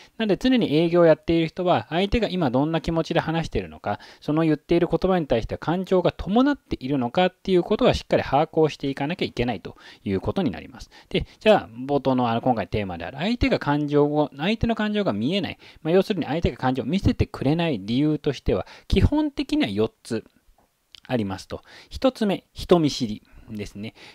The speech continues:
要は相手、まあ、そもそも自分が誰か関係なく人見知りの場合っていうのは、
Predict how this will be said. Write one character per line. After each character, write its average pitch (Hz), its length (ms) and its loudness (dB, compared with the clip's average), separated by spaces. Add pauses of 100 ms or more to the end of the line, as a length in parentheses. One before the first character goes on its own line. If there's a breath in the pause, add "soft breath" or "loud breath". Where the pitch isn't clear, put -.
要 254 180 8
は 170 180 8
相 247 220 2
手、 269 400 4
ま 175 140 2
あ、 139 80 2
そ - 180 2
も 320 140 4
そ 240 120 4
も 202 120 2
自 123 260 0
分 220 300 2
が 220 180 2
誰 226 460 6
か 185 240 0
関 220 320 0
係 220 300 0
な 233 140 -2
く - 120 -10
人 - 260 -4
見 247 120 4
知 240 120 -2
り 214 100 4
の 214 100 2
場 196 160 -2
合 190 80 -4
っ - 20 -4
て - 180 -4
い 185 40 2
う 151 40 0
の 117 80 -2
は、 104 120 -2